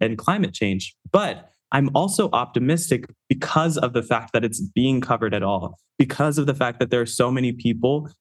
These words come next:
that are so engaged and engrossed within the space that the media has something to write about, because of the fact that there's so many scientists sort of working on the front ends to, you know, create amazing, amazing solutions, from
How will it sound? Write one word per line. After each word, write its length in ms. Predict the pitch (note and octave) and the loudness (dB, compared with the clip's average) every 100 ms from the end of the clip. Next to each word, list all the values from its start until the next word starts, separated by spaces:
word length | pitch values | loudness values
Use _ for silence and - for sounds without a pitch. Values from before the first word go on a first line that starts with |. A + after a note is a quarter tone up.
| _ | _
that 140 | B2+ B2 | 0 0
are 100 | A#2 | 0
so 180 | C3+ | 0
engaged 600 | B2+ A2 A2+ A#2+ A#2+ A#2+ - | 2 2 2 2 0 -2 -2
and 120 | A#2 | 0
engrossed 420 | A2 A2+ A#2 A#2 | 2 2 0 0
within 240 | A#2 A#2 G#2+ | -2 0 0
the 80 | |
space 480 | G#2 - G#2+ C3 D3 | -2 0 0 0 -2
that 280 | - A2+ F#2 - _ _ - | 0 0 -2 -10 _ _ 0
the 80 | C3+ | 2
media 300 | C#3 C3 A#2+ | 4 2 0
has 260 | B2 A#2+ | 0 -2
something 360 | - A2 G#2+ G2+ | 0 0 0 -2
to 100 | G2+ | 0
write 160 | G2 | 0
about, 300 | F#2+ F#2 E2+ - _ _ - | 0 -2 -4 -8 _ _ 0
because 340 | C3 C#3 C#3 | 2 2 2
of 60 | C#3+ | 0
the 80 | |
fact 240 | C3+ A#2 A#2 | 0 -2 0
that 100 | A#2 | 0
there's 180 | A#2 - | 0 0
so 120 | A#2+ | 0
many 180 | A#2+ A2+ | 0 -2
scientists 560 | - G#2+ G#2+ A#2 G#2+ | 0 0 0 -2 0
sort 140 | A#2+ G#2+ | 0 0
of 80 | |
working 340 | G#2+ A2+ A2+ A#2+ | 0 0 0 0
on 120 | G#2+ | 0
the 60 | G#2+ | 0
front 360 | G#2 A2+ G2 | 0 0 0
ends 440 | - G#2+ G2 - _ _ | -2 -2 -2 -6 _ _
to, 380 | - C3 A2+ G#2+ G2 _ | 0 2 4 0 -4 _
you 60 | D3 | 0
know, 120 | B2 | 0
create 500 | - - B2+ C#3 C#3+ B2 | -2 0 2 2 0 0
amazing, 600 | A#2 A#2 A#2 B2+ B2+ A#2+ | 2 2 0 0 0 0
amazing 340 | A2 A2+ A2+ | 0 0 -2
solutions, 540 | G2+ - A#2 - G2 F#2 | -2 -2 -2 0 -2 -2
from 340 | G#2 G2 F#2+ | -2 0 -4